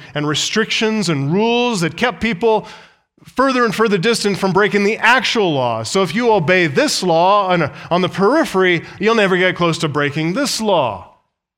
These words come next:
It's the old kind of moralistic illustration of, you know, the, the old Indian chief who lives around the turn of the century and automobiles are coming out and he lives in a mountainous, mountainous area. He's trying to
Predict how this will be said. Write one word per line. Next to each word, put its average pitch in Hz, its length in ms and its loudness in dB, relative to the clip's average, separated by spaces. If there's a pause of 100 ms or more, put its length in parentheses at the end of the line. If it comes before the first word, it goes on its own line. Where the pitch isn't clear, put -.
(720)
It's - 120 -12
the 131 100 -6
old 143 380 -4 (180)
kind 147 160 -6
of 123 60 -6
moralistic 143 720 -2
illustration 139 800 -4
of, 117 340 -8 (840)
you 135 60 -8
know, 135 140 -2
the, 127 280 -4 (760)
the 123 60 -10
old 147 220 -2
Indian 151 380 -2
chief 147 400 -4
who 127 320 -4
lives 143 260 -4
around 143 220 -2
the 135 80 -6
turn 165 200 -2
of 151 60 -2
the 139 80 -6
century 180 520 0
and 139 100 -2
automobiles 160 640 0
are 151 60 -4
coming 160 280 -2
out 156 280 0
and 123 180 -6 (300)
he 160 80 -2
lives 165 220 0
in 156 100 0
a - 20 0
mountainous, 160 720 -2
mountainous 156 480 -2
area. 165 580 2 (160)
He's 165 140 -2
trying 175 280 0
to 156 220 0